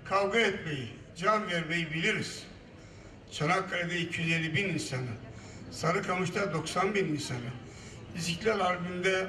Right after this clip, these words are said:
otuz bin üzerinde insanları, Osmanlı'nın hayat süresi boyunca milyonlarca insan şehit verdik ama bu on beş Temmuz'da bu kahpelerin yaptıkları kadar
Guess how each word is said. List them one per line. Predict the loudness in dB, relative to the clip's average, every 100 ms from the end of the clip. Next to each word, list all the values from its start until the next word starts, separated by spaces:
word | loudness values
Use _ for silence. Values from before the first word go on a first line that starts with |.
| -2
otuz | -6 -4 -6 -4
bin | -2
üzerinde | 0 0 0 0
insanları, | 0 0 0 0 -2 -4 -8 -12 -14 -14 -12 -12 -14 -14 -2
Osmanlı'nın | 0 2 2 2 4 4 4 2 -2 -10 -16 -18 -18 -2
hayat | 2 4 2
süresi | 0 -2 0 0
boyunca | 2 2 2 4 4 2 -8 -14 -18 -18 -18 -16 -8
milyonlarca | 0 2 4 4 2 0
insan | -2 -4 -4 -6 -10
şehit | -6 0 2 2 -4
verdik | -4 -2 0
ama | 0 -2 -8 -14 -16 -16 -16 -16 -16 -16 -14 -12 0
bu | 4 4 2 -2 2
on | 2 4 4
beş | 4
Temmuz'da | 2 -2 -2 0 2 2 0 -8 -14 -16 -14 -2
bu | 0
kahpelerin | 2 2 2 2 2 2 4
yaptıkları | 2 0 -2 2 2
kadar | 2 2 2